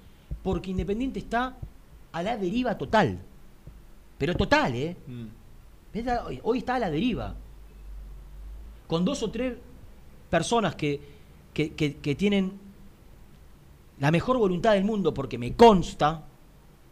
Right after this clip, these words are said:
Speaker 1: que tienen ganas, que tienen fuerza, que tienen ideas, que tienen, pero que no deciden. Y los tres que deciden, uno no está capacitado, el otro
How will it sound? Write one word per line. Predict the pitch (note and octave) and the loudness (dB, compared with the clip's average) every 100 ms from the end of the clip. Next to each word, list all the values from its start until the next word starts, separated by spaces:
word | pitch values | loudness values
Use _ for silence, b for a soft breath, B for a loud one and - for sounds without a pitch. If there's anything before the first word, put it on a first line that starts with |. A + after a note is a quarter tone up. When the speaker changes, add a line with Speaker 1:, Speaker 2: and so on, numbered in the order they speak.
| - - - - - - - - | -20 -20 -20 -20 -20 -20 -20 -2
Speaker 1:
que | C#3 | 0
tienen | C3 D3 D3 | 4 4 8
ganas, | F3+ D#3+ C#3+ | 10 10 6
que | C3 | 0
tienen | B2+ C#3+ C3 | -2 -2 0
fuerza, | F#3 F3 C#3+ C3 | 4 4 4 -4
que | B2 | -6
tienen | C#3+ C#3+ C3 C#3+ | -6 -6 -8 -10
ideas, | C#3 A#2 C3+ F#3+ D#3+ C3+ | -8 -2 4 6 6 2
que | B2+ | -4
tienen, | D#3 D#3 | -6 -8
pero | - E3+ | -8 -6
que | G3 | -6
no | A3 | -6
deciden. | G3 F3 A#2 F#2+ - - - - - - - b b b b b - - | -6 -8 -8 -10 -16 -20 -20 -20 -20 -20 -20 b b b b b -14 -8
Y | F3+ | -2
los | F3+ - | -2 2
tres | C#4 C#4 | 2 4
que | A3 | 2
deciden, | E3+ - B3 G#3 B2 G2+ - - - - | 0 -2 0 0 0 -10 -18 -20 -20 4
uno | A#3 G3+ | 6 6
no | D#3+ | 2
está | E3 | -2
capacitado, | D3 B2+ C3 E3+ G3+ A3 - - - - - - - - - - - - - - - - - - - - - - | -4 -6 -6 -4 -4 -6 -16 -20 -20 -20 -20 -20 -20 -20 -20 -20 -20 -20 -20 -20 -20 -20 -20 -20 -20 -20 -16 -6
el | D#3+ | 0
otro | F3+ G3 F#3+ C#3 | 2 2 0 -2